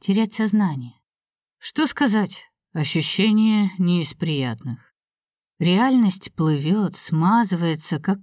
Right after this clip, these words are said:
картинка в плохо настроенном телевизоре. Потом кто-то словно выключает свет, и ты приходишь в себя на полу или, если рядом окажется близкий человек, на стуле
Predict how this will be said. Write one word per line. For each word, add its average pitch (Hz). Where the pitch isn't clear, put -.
картинка 240
в -
плохо 151
настроенном 156
телевизоре. 160
Потом 160
кто-то 160
словно 147
выключает 139
свет, 196
и 190
ты 240
приходишь 262
в -
себя 196
на 214
полу 160
или, 330
если 208
рядом 180
окажется 156
близкий 151
человек, 175
на 160
стуле 233